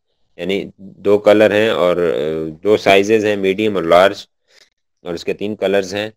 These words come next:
तो वो आपके सिक्स हो जाएंगी वेरिएशंस। और जो सातवां आपका होगा, सेवंथ वाला, वो आपका पेरेंट एसकेयू या पेरेंट टाइटल बनेगा। और जो पेरेंट टाइटल होता है वो up to इसको ले जाते हैं आप, अ,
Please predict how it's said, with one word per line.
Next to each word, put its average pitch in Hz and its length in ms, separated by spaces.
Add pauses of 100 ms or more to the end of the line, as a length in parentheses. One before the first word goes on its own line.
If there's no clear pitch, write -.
तो 87 80
वो 90 180
आपके 87 500
सिक्स - 360
हो 82 100
जाएंगी 80 260
वेरिएशंस। 80 720
और 85 120
जो 90 240
सातवां 101 500
आपका 92 260
होगा, 90 240
सेवंथ 92 480
वाला, 87 320 (360)
वो 95 80
आपका 90 320
पेरेंट 95 540
एसकेयू 95 500
या 90 140
पेरेंट 85 400
टाइटल 80 360
बनेगा। 76 360
और 76 100
जो 85 120
पेरेंट 98 360
टाइटल 87 380
होता 76 240
है 95 200 (400)
वो 95 280
up 87 100 (320)
to 101 220
इसको 87 300
ले 82 180
जाते 78 320
हैं 78 100
आप, 76 380
अ, 85 140